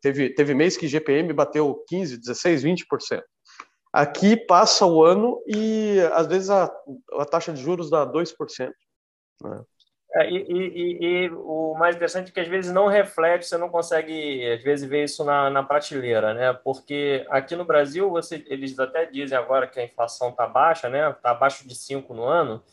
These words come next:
Speaker 2: mas quando você vai na prateleira, o produto não tá, não reflete isso, né? Ele, na verdade, o produto aumentou muito mais do que os cinco por cento.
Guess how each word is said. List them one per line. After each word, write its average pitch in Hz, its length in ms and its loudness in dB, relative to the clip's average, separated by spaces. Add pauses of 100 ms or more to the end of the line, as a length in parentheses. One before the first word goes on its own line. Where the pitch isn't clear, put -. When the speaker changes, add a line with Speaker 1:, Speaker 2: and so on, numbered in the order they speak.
(540)
Speaker 2:
mas 147 460 0
quando 175 180 0
você 170 260 -6
vai 170 160 0
na 170 100 2
prateleira, 165 960 -2 (440)
o 131 100 -14
produto 151 960 -8
não 165 160 -8
tá, 165 240 0
não 165 80 -6
reflete 165 640 0
isso, 113 260 -12
né? 135 320 0
Ele, 127 140 -6
na 131 120 -2
verdade, 139 280 -2
o 131 60 -18
produto 151 200 -8
aumentou 160 360 -4
muito 196 360 -8
mais 170 460 -2
do 180 100 -14
que 175 120 -14
os 151 180 -10
cinco 151 300 -14
por 131 100 -10
cento. 151 580 -8